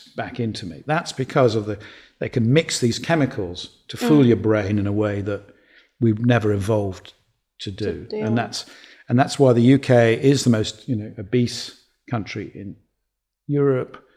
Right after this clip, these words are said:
Speaker 1: and it's just getting worse.
Speaker 2: Mm.
Speaker 1: And it costs the country and the taxpayer, I think it was, um,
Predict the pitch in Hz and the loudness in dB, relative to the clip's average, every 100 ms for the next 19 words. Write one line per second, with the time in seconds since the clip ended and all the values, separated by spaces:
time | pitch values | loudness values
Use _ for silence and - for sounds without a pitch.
0 | _ _ _ - 120 117 113 107 - 392 | _ _ _ -10 -6 -4 -4 -4 -8 -14
1 | - _ _ _ 123 - - - - 123 | -16 _ _ _ -10 -6 -8 -8 -6 -4
2 | 104 - 113 101 104 110 90 - - - | -2 0 0 0 -2 -2 -4 -10 -12 -14
3 | - 247 233 214 165 117 110 - - _ | -10 -6 -6 -6 -6 -2 -2 -6 -14 _
4 | _ - 143 - - - - - - _ | _ -12 -8 -8 -6 -8 -8 -12 -20 _
5 | - 143 - 120 104 - 127 - - 104 | -2 -2 0 -4 -4 -6 -8 -8 -14 -14
6 | 104 104 104 - _ _ _ _ - - | -12 -12 -12 -18 _ _ _ _ -20 -10
7 | 101 95 90 87 92 - 104 104 104 95 | -10 -8 -10 -10 -12 -10 -10 -12 -12 -14